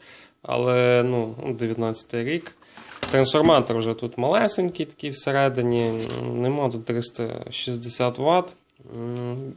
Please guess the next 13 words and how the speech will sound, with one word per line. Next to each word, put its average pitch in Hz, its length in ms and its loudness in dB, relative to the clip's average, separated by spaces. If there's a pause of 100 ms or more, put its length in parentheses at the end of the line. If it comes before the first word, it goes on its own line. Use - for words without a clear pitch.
і - 140 -8
сама 147 300 4
пластмаса, 151 640 4
весь 131 260 2
він 127 100 2
такий 127 180 -8
пластик, 135 560 0
він 120 240 0
оці 117 300 2
з, 117 180 -2 (560)
е, 113 400 -4
тут - 220 -18
є, 113 240 -6